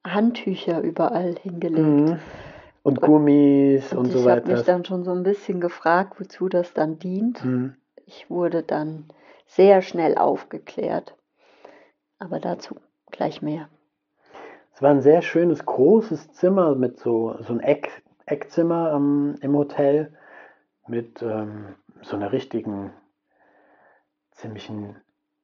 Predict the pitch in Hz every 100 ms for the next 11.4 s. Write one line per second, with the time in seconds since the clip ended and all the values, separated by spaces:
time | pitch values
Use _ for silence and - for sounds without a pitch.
0 | _ - - 151 180 - 160 147 - 139
1 | 147 147 113 113 113 - 143 139 - 131
2 | 120 - 156 156 135 127 127 139 151 147
3 | 135 131 151 139 135 - 131 127 - 123
4 | 117 120 110 110 110 104 107 - 117 _
5 | - - - - _ - 117 123 - 123
6 | 123 117 120 131 127 - 147 160 156 131
7 | - 117 139 147 147 143 143 143 - 123
8 | 117 117 117 117 107 117 120 - 123 123
9 | 117 117 - - 110 110 - _ _ _
10 | - - - - _ - 185 120 110 123
11 | 160 202 190 -